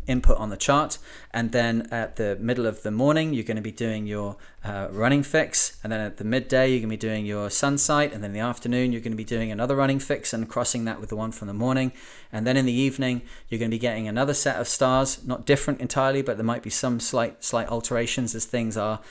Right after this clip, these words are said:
visible and not visible. You'll be identifying all those, you'll be getting yourself set up and then going out and doing your sights. And then again, if there's anything you can do during the night to further back that up, then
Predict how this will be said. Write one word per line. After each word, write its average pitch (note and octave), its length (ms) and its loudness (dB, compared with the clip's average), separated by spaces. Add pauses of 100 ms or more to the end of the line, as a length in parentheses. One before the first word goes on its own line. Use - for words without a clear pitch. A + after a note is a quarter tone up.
(100)
visible A2+ 320 0
and G#2+ 100 0
not A#2 180 0
visible. B2 440 0 (240)
You'll A2+ 100 0
be A2+ 80 0
identifying A2+ 680 0
all G#2+ 160 0
those, A2 380 0
you'll G2+ 60 -6
be G#2 80 -4
getting A#2 300 0
yourself G#2 300 -2
set A2+ 220 2
up A2+ 100 0
and G#2+ 80 -10
then G#2+ 100 -8
going A2 280 -2
out G#2+ 160 -4
and A2+ 80 -8
doing G#2+ 220 -4
your G2+ 100 -6
sights. A#2+ 460 0 (320)
And A2 160 -2
then A2+ 320 0
again, A2 400 -2
if A#2+ 120 -6
there's A2 140 -4
anything A2 360 -2
you G#2 100 -4
can A2 140 -4
do A2 200 -2
during G#2+ 280 -2
the G#2 60 -2
night G#2 240 -4
to - 80 -10
further G2+ 280 0
back G2+ 300 -4
that G#2 160 0
up, A2 260 0
then A2 220 -4